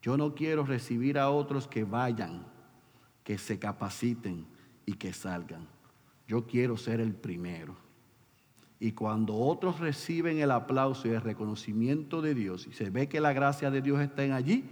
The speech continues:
desafortunadamente le dan celos y comienzan a hablar mal de esos que Dios está bendiciendo. Eso es lo que estaba pasando allí.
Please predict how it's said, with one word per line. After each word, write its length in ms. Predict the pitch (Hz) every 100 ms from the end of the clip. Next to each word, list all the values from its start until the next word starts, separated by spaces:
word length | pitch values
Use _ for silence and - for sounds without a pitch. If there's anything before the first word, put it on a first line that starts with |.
| - - - - -
desafortunadamente 1800 | 113 110 - 104 - 113 113 110 117 117 151 175 175 202 190 147 - 95 - - - -
le 140 | 110 107
dan 260 | 123 135
celos 680 | 127 - 135 135 92 - - - - _ - _ _ _ _
y 80 | 110
comienzan 600 | - 98 113 123 123 117
a 40 | 110
hablar 200 | 113 110
mal 500 | 104 113 113 95 95 - - - _ _ _ _ _
de 240 | 98 110 113
esos 260 | 98 92
que 120 | -
Dios 200 | 90 92
está 220 | 92 - 90
bendiciendo. 640 | 90 82 - 87 87 87 - - _ _ _ -
Eso 240 | 143 123
es 60 | 110
lo 100 | 107
que 60 |
estaba 300 | 98 98 98
pasando 440 | 92 95 90 90 85
allí. 240 | 78 87